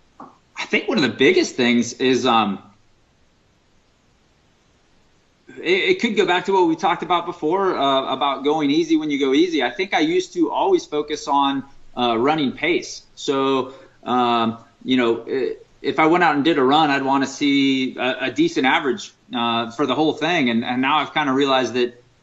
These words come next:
um, only the work portions really matter, and, and the easy portion can be as easy as walking if, if need be. Um,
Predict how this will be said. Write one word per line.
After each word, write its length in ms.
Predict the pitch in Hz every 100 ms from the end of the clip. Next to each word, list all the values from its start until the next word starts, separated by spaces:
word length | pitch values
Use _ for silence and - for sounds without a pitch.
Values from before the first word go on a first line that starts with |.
| -
um, 560 | 117 113 107 104 107 120
only 240 | 170 165
the 100 | 139
work 240 | 135 165
portions 380 | - 135 139 123
really 220 | 127 139
matter, 320 | 120 131 156 107
and, 260 | 104 110
and 400 | 110 113 110 110 -
the 100 | 120
easy 300 | 139 160 156
portion 640 | - 151 147 156 147 143 - _ _ _ _ _
can 180 | - 160
be 200 | 156 165
as 200 | 147 139
easy 240 | 151 151 160
as 100 | 131
walking 400 | 127 131 127 107
if, 120 | 101
if 220 | - 120 127
need 220 | 117 104
be. 320 | 104 95 - - _
Um, 520 | 107 107 104 98 98